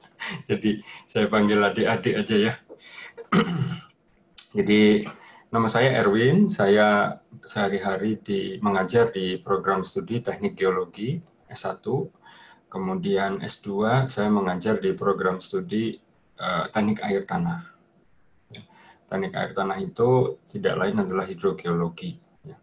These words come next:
Nah, eh, saya masuk tahun sembilan empat,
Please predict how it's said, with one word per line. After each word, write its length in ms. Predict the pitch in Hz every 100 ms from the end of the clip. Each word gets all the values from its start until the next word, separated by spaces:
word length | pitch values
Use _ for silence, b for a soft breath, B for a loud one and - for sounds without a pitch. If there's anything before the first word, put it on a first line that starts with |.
| _ B B B B B B
Nah, 260 | - 113 104 B B - 120
eh, 720 | 107 104 104 104 104 101 104 - - _ _ - -
saya 560 | - 113 107 101 104 127
masuk 400 | 117 101 131 -
tahun 160 | 113
sembilan 320 | 110 110 92 87
empat, 200 | 113